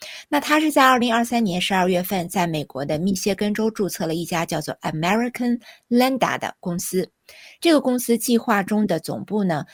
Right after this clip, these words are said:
它离美国三大汽车制造商都非常的近，但是呢，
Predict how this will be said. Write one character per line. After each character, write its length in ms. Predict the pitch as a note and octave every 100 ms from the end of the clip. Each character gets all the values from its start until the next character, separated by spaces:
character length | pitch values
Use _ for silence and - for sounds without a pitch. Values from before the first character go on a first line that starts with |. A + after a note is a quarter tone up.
| - -
它 240 | - G#3+
离 340 | E3+ D3 E3 -
美 220 | F3+ C#3+
国 260 | - C#3+ D#3+
三 260 | - A#3
大 200 | A#3 F3+
汽 200 | D#3+ -
车 240 | F#3 - F#3+
制 200 | - A3+
造 180 | G3+ F#3
商 320 | - G#3+ A3+ _ -
都 140 | C#4
非 180 | D4 E3
常 220 | - C#3
的 80 | C3+
近， 300 | - D#3 - - - -
但 180 | A3+ G#3+
是 120 | G3+
呢， 180 | F3+